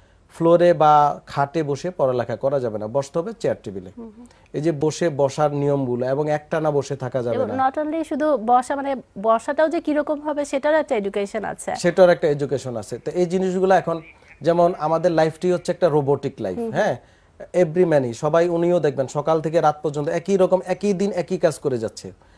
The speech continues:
Speaker 1: মানে আমরাও ডাক্তারও একই রুটিন ওয়ার্ক,
Speaker 2: হুম, হুম।
Speaker 1: কিন্তু আমাদের আজ হতে আপনি বিশ বছর আগের কথা চিন্তা করেন,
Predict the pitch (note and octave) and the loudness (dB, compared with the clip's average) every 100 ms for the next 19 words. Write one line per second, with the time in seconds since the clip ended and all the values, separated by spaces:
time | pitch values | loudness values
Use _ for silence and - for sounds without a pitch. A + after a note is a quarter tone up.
0 | _ - C#3 E3 F#3 G3+ F3+ D#3+ E3 D3+ | _ -6 0 0 4 4 4 2 0 2
1 | B2+ C#3+ - A2 F2+ _ - D#3+ D3+ G3 | 2 2 0 -8 -8 _ -4 -4 0 -2
2 | F#3+ B2+ G2 B3 A3+ A3+ D#3+ E3 E3+ F#3 | 0 0 -2 -8 -10 -4 0 2 4 4
3 | E3+ D3 E3 D#3+ E3+ F3+ E3+ E3+ C#3 F#3 | 4 4 2 2 0 0 2 0 2 -2
4 | F3 F3+ F3+ F3 F3+ C#3+ D3+ D#3 D#3+ D#3+ | 2 0 0 -2 -2 -2 -2 -4 -4 -4
5 | E3+ D#3 D#3 D3 E3+ | -6 -4 -2 -2 -6